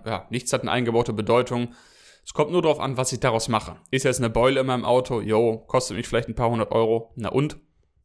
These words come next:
Kann ich bezahlen, ich werde dadurch nicht pleite gehen, mir geht's gut, ich hab Essen, ich hab eine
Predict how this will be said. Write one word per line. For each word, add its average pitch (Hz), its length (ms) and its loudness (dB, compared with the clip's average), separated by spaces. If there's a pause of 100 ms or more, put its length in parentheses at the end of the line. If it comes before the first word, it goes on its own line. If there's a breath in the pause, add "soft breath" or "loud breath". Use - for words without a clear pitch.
(100)
Kann 123 180 0
ich 120 80 -6
bezahlen, 131 580 0
ich - 100 -16
werde 113 140 0
dadurch 113 220 -2
nicht 110 160 -8
pleite 131 320 0
gehen, 127 380 0 (220 loud breath)
mir 117 100 -4
geht's 104 180 -4
gut, 139 260 2
ich - 120 -12
hab - 200 -8
Essen, 135 500 0
ich - 80 -20
hab - 120 -16
eine 95 200 -14